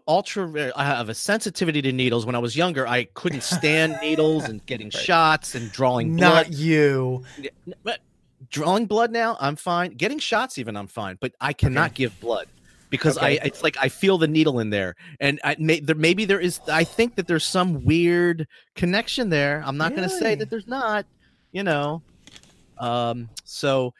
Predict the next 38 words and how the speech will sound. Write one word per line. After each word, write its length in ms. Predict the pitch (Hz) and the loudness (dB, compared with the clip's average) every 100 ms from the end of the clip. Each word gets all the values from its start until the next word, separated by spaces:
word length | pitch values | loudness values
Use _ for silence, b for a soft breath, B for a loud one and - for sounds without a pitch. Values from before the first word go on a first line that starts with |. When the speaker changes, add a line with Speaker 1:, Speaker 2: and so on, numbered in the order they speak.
| _ | _
Speaker 1:
it 160 | 156 165 | -4 0
definitely 400 | 185 190 214 202 | 2 2 0 0
had 120 | 202 | 0
an 80 | 185 | 0
impact. 480 | 175 190 127 95 - | -2 -2 -2 -4 -4
And 180 | 131 131 | -2 -2
I've 240 | 127 135 120 | 0 0 2
always, 460 | 147 165 165 143 - 139 | 2 4 2 -2 -4 -2
as 160 | 120 | -2
a 60 | 120 _ - | -4 _ -2
kid, 280 | 165 139 - | 0 0 -4
squeamish 560 | - - 143 127 107 | -10 -6 -4 -4 -4
ab-, 160 | 110 98 - | -6 -8 -6
about 300 | 110 98 - | -2 -2 -4
blood. 280 | 107 78 - | -6 -6 -8
I 40 | |
mean, 120 | 120 107 | -8 -8
could 180 | - 101 | -8 -10
never, 760 | 107 117 131 139 131 95 - _ _ _ - | -10 -2 4 4 4 -2 -12 _ _ _ -14
never, 640 | 107 120 123 123 120 117 b b b b 110 | -4 -2 -2 0 -2 -2 b b b b -6
like, 140 | 107 | -4
I, 200 | 117 120 | 0 -2
I 60 | 127 | -2
just, 240 | 107 104 - _ _ _ | -10 -12 -14 _ _ _
like, 160 | 123 - _ _ - 50 50 _ _ _ _ _ _ _ 104 | -14 -14 _ _ -20 -20 -20 _ _ _ _ _ _ _ -6
a 100 | 127 | 2
lot 200 | 151 170 | 4 4
of 60 | 160 | 4
kids 180 | 139 120 | 2 0
are 40 | |
fascinated 680 | - 135 127 - 127 123 117 | 0 0 0 -2 -4 -4 -4
by 140 | 123 117 | -4 -4
blood 380 | 117 123 120 | -2 -2 -2
when, 200 | 110 98 | -4 -10
like, 240 | 95 90 85 | -10 -14 -14
you 80 | 113 | -14
know, 80 | 90 | -14
you're, 200 | 90 | -14